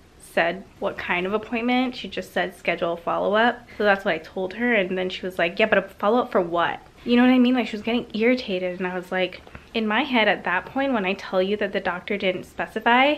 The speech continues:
you should be able to go in and look at the records, okay? Like, that's just part of your job. You see things that most people can't. Anyway, I just let it be.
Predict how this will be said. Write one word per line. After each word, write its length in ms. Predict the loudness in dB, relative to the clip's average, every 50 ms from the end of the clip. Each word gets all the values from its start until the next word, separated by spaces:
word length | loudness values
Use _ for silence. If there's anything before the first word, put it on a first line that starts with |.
| -4 -8
you 320 | -8 -6 -4 -4 -2 -2 -4
should 200 | -4 -4 -6 -4
be 180 | -2 0 2 2
able 260 | 2 2 2 0 -2
to 160 | -2 -4 -6
go 440 | -2 0 2 2 2 2 0 0 -4 -6
in 360 | -6 -4 -2 0 0 -2 -2 -2
and 140 | -2 -4
look 140 | -4 -4 -6
at 80 | -6 -4
the 100 | -4 -4
records, 600 | -4 -4 -6 -6 -6 -6 -6 -8 -12 -18 -20 -20 -14 -10 -8
okay? 400 | -4 0 2 2 2 2 0 -8 -18 -20 -20 -20 -20 -20 -20 -8 -2
Like, 280 | 0 0 0 -2 -2 0
that's 240 | 0 0 0 -2 -8
just 180 | -12 -14 -6
part 220 | 0 4 4 4 4
of 60 | 2
your 100 | 0 0
job. 440 | 2 4 4 4 2 0 -4 -6 -6
You 100 | -6 -6
see 220 | -6 -2 0 0 0
things 540 | 0 0 0 2 2 2 2 0 -2 -2 -2
that 500 | 0 2 4 4 4 2 0 -2 -8 -16 -20 -12 -6
most 260 | -2 0 0 0 -2
people 200 | -2 -2 -2 -2
can't. 500 | -2 -2 -2 -4 -4 -4 -6 -10 -14 -18 -18 -20 -20 -20 -12 -4 0
Anyway, 460 | 2 2 4 4 2 0 0 -2 -4 -10 -14 -14 -8 -4
I 80 | -4
just 200 | -2 -2 -2 0
let 100 | 2 2
it 100 | 2 2
be. 280 | 0 -2 -2 -2 -4